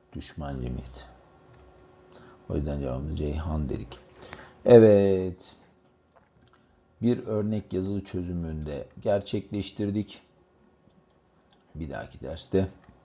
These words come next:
bir dahaki videomuzda görüşmek üzere.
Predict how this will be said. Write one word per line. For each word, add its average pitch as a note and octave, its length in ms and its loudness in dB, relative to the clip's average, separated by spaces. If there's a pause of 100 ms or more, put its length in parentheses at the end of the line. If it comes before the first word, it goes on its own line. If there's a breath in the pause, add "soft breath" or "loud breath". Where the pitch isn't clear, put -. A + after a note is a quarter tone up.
bir D#2 200 -2
dahaki C2+ 280 -4
videomuzda E2 640 -2 (760 loud breath)
görüşmek F#2+ 440 4
üzere. E2 300 -6